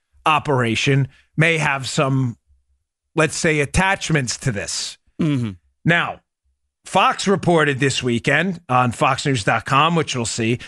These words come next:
Speaker 1: that Nancy Pelosi's daughter, Nancy, the, the same Nancy Pelosi, her name is Christine Pelosi. She is not a Republican. She's Nancy Pelosi's daughter,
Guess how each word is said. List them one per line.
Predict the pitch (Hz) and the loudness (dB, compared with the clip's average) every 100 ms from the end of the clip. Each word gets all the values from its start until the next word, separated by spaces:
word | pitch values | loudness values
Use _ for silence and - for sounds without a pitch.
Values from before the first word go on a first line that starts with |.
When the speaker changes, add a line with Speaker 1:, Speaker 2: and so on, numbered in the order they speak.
| - | -4
Speaker 1:
that | 165 151 151 | 0 0 0
Nancy | 165 214 - 214 | 0 0 0 0
Pelosi's | - 190 196 196 - 165 127 | 2 4 4 2 2 0 -2
daughter, | 113 107 180 220 147 107 135 - _ _ _ _ _ | -2 2 4 4 2 -4 -8 -12 _ _ _ _ _
Nancy, | 117 170 175 | 0 2 0
the, | 151 180 185 | 0 0 0
the | 151 | -2
same | 165 165 180 | 0 0 2
Nancy | 185 202 220 | 2 2 0
Pelosi, | 208 226 170 127 127 | 2 2 2 0 2
her | |
name | 147 160 | 2 2
is | |
Christine | - 196 - 220 170 | 0 0 2 2 2
Pelosi. | 151 131 143 | 2 2 0
She | 143 151 | 0 2
is | 151 123 | 2 2
not | 156 170 | 0 2
a | 185 | 2
Republican. | 180 190 185 170 156 127 139 - - - | 2 2 2 2 0 0 -2 -2 -10 -4
She's | - 151 | 0 2
Nancy | 156 170 170 | 2 2 0
Pelosi's | 165 165 160 151 | 2 2 2 0
daughter, | 220 240 208 135 | 2 4 2 0